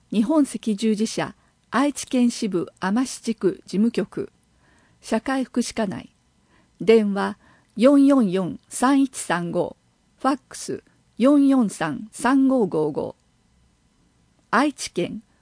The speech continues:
後期高齢者医療制度、協定保養所利用助成のご案内。被保険者皆さんの健康の保持、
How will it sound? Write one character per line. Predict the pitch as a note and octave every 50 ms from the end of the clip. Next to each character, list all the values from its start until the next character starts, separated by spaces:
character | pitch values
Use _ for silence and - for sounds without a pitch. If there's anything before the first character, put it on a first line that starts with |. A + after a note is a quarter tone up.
| _ _
後 | - D4+ D#4 D4+ B3+
期 | - - -
高 | - B3+ A3 A#3+ C4
齢 | B3+ B3+ A#3
者 | G#3+ - - D3 C3 - -
医 | F3+
療 | F#3 A3+ C4 C#4 C4+
制 | - - C#4 A#3+ F#3+
度、 | - - - - _ _ _ _ _ _ _ _ _ _ _ _ _ -
協 | - - C#4 C#4+ C#4+ C#4
定 | - C#4+ C4+ C4+
保 | B3 - G3+
養 | A3+ B3 C4 B3+ B3
所 | - A#3+ A#3 - -
利 | F#3 G3+ A3
用 | B3 C#4+ D4+ D4
助 | C4 C#4+ C4+
成 | - - C4 A#3 G3
の | D3+ D3 -
ご | - - F3 F3+
案 | G3 F#3+ F#3+ F#3
内。 | F3 E3+ D#3+ - A#3+ _ _ _ _ _ _ _ _ _ _ _ _ _ _ _ _ _ _ _ _ _ _ _ _ _ _ _ _ _ _ _ _
被 | - - C#4+ D4 D4 C#4 _ -
保 | - G3+
険 | A3 - D4+ D4+ D4 C#4
者 | - A3
皆 | G#3+ G3 A3 C4 C#4 C#4
さ | C#4 A#3+ G#3+ F#3+
ん | F3 F3
の | D3 - - -
健 | - A#3 C4+ C#4
康 | C4+ - C#4 C4 C4 B3+
の | B3+ B3+
保 | - B3 A3+
持、 | - - -